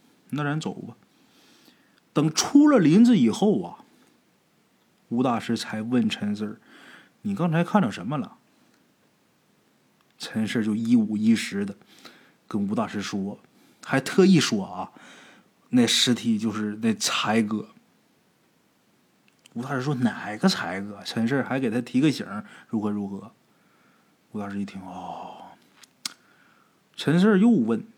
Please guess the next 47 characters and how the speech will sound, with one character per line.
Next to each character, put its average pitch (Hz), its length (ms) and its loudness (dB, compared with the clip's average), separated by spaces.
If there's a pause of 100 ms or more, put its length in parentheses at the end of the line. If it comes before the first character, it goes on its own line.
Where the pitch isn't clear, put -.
(800)
：“哎， - 180 -12 (320)
吴 110 80 -10
大 95 160 -8
师， 92 140 -18 (1120)
当 170 200 -2
初 160 180 -2
崔 - 260 2
小 143 200 0
芬 160 180 -2
儿 151 40 0
她 160 120 0
婆 160 480 -2
婆 156 160 2
说 95 460 -6 (360)
这 180 220 2
些 170 180 4
树 165 220 0
是 135 100 0
后 - 340 -6
来 117 200 -2
村 - 300 2
儿 247 40 4
里 233 160 4
边 92 120 -6
儿 98 40 -12
让 101 220 -10
种 110 300 -4
的， - 140 -20 (880)
那 196 100 -4
怎 - 160 -6
么 147 200 -12
还 185 180 0
种 202 280 4
财 - 400 0
哥 196 200 4
他 170 100 4
们 185 120 6
身 190 300 4
上 233 160 6
了？ 98 120 -6
这 - 60 -14
是 220 180 0
咋 - 160 -4
回 - 360 -6
事 147 80 -2
儿 151 200 0
啊 104 120 -16